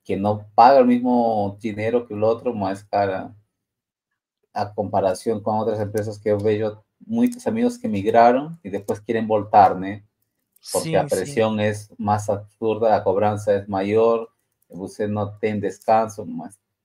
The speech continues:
Speaker 1: eh, o falta de dinero, pasa eso también, ¿no?
Speaker 2: Sim, e também a questão de você, você trabalhar num lugar mu-, ruim, com ambiente ruim, pessoas não
Speaker 1: Ambiente
Speaker 2: muito
Speaker 1: tóxico, vamos
Speaker 2: agradável,
Speaker 1: falar assim.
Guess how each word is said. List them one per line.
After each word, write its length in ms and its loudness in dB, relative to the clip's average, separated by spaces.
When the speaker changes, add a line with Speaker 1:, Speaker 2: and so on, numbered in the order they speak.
Speaker 1:
eh, 260 -8
o 220 -10
falta 240 0
de 120 2
dinero, 460 -4
pasa 280 -2
eso 280 -2
también, 360 -6
¿no? 140 -16
Speaker 2:
Sim, 520 -4
e 60 -6
também 560 0
a 100 -6
questão 420 -6
de 220 -6
você, 580 -4
você 280 -6
trabalhar 380 2
num 80 -2
lugar 340 6
mu-, 640 -12
ruim, 800 0
com 120 -8
ambiente 440 -4
ruim, 420 2
pessoas 680 -4
não 160 6
Speaker 1:
Ambiente 0 -
Speaker 2:
muito 220 2
Speaker 1:
tóxico, 340 4
vamos 160 2
Speaker 2:
agradável, 20 2
Speaker 1:
falar 220 0
assim. 340 -8